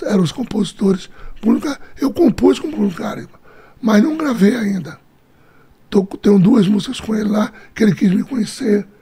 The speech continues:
Foi legal. Aí depois eu fui à Vitória, conheci o estúdio dele, conheci a casa dele, conheci, e ficamos muito amigos, e, e são muitos amigos, muito amigos, e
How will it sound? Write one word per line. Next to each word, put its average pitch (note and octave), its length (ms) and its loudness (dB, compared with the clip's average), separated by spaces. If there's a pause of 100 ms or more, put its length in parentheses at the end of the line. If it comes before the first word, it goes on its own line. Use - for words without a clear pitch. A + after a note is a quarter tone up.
(260)
Foi C4 180 -6
legal. - 360 -2 (240)
Aí A3+ 180 0
depois G3+ 380 4
eu F#3 60 2
fui B3 180 -4
à A3 40 -2
Vitória, G#3+ 640 -6 (440)
conheci G3 340 4
o G3 60 6
estúdio G#3+ 380 -2
dele, F#3 380 0 (320)
conheci - 340 0
a A#3 80 -4
casa G3 300 -8
dele, F#3 380 -4 (580)
conheci, F3+ 540 2 (340)
e G#3 140 4
ficamos G#3 300 4
muito C#4 260 4
amigos, F#3 680 2 (640)
e, G3 200 0 (720)
e G3+ 120 -4
são A3 200 2
muitos G3+ 300 4
amigos, G#3+ 580 0 (380)
muito A3 260 4
amigos, A3 540 2 (400)
e A3 600 2